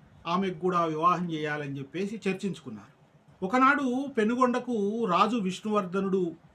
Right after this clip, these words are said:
వస్తున్నాడని తెలిసి కుసుమశ్రేష్ఠి పురములోని వైశ్యులందరూ కలిసి రాజుకు ఎదురేగి సత్కరించి తమ ఇంటికి తీసుకొని వచ్చి అతిథి మర్యాదలు చేశారట.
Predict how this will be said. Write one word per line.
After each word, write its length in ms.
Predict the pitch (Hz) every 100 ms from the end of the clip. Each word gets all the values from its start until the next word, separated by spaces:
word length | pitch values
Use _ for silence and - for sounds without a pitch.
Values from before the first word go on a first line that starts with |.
| 165
వస్తున్నాడని 720 | 165 - 185 180 165 160 143
తెలిసి 480 | 139 139 220 175 202 - _
కుసుమశ్రేష్ఠి 880 | 202 220 254 233 240 240 - 247 254
పురములోని 680 | 247 190 220 226 220 214 196
వైశ్యులందరూ 720 | 160 190 - 196 185 180 165
కలిసి 580 | 147 160 196 196 143 220 _ _ - - - _ -
రాజుకు 400 | 202 233 262 262
ఎదురేగి 680 | 214 185 202 196 185 185 185 - - - - - - - - - -
సత్కరించి 800 | 185 180 196 185 165 160 160 165 - _ -
తమ 100 | 254
ఇంటికి 320 | 254 254 269 277
తీసుకొని 520 | 254 233 - 240 233
వచ్చి 280 | 226 - 302 - 196
అతిథి 240 | 233 240
మర్యాదలు 560 | 233 214 202 190 185 175 175
చేశారట. 600 | 175 196 175 165 202